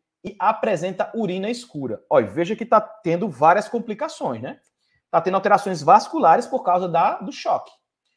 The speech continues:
Com base na história clínica da paciente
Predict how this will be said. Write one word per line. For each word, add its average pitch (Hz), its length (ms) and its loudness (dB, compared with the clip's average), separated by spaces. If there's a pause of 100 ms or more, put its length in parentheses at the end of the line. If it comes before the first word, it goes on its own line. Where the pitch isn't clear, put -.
(340)
Com 285 140 -4
base 294 260 4
na 269 80 0
história 220 300 -4
clínica 175 360 -6
da 143 120 -2
paciente 147 920 -8